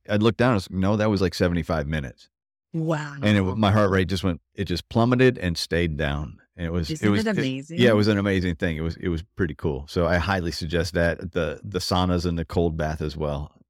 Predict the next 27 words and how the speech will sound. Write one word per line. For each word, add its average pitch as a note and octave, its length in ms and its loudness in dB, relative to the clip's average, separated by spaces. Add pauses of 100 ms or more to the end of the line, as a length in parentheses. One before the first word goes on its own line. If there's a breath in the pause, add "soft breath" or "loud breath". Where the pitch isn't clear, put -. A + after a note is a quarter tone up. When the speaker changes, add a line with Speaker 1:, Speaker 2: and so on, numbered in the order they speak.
(160)
Speaker 1:
Uh, D2 240 -6
Speaker 2:
Yeah. E2+ 180 -4
Speaker 1:
those F2+ 180 2
are F2 80 4
all F2 120 2
these E2+ 180 0
Speaker 2:
I F2+ 140 -4
Speaker 1:
things E2 180 -2
that E2+ 120 -6
should F2 180 -4
be E2 120 -2
added E2+ 300 -2
to - 80 -8
firehouses D2+ 920 -6
all D#2+ 160 -4
across D2 300 -6
the D#2 80 -10
country. F#3 320 0
Speaker 2:
Oh, C#3+ 200 -4 (800)
yes. E3 760 -2 (160)
You G#3+ 80 -6
talk D#4 160 2
about B3+ 400 2
spending A#3 640 -2
wellness E3 400 -2
dollars, C3 480 -2
like, C3 180 -4